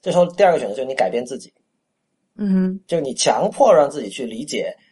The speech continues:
Speaker 1: 呃，那个东西是好的。我，我觉得这个，这，这个很，有人可能觉得很二或者很作或者什么，但我是完全认真的在说这件事情，而且我觉得这个对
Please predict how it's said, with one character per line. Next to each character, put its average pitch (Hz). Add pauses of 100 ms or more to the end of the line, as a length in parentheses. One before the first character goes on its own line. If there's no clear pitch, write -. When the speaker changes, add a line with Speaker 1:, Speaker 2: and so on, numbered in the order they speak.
(240)
Speaker 1:
呃， 196
那 151
个 123
东 127
西 127
是 131
好 -
的。 98
我， 135
我 143
觉 180
得 220
这 240
个， 190
这， 208
这 226
个 143
很， 123
有 127
人 160
可 160
能 123
觉 139
得 156
很 120
二 117
或 120
者 123
很 107
作 131
或 135
者 113
什 104
么， 104
但 151
我 110
是 131
完 139
全 156
认 165
真 139
的 156
在 117
说 107
这 104
件 101
事 104
情， 98
而 110
且 156
我 127
觉 107
得 131
这 135
个 139
对 127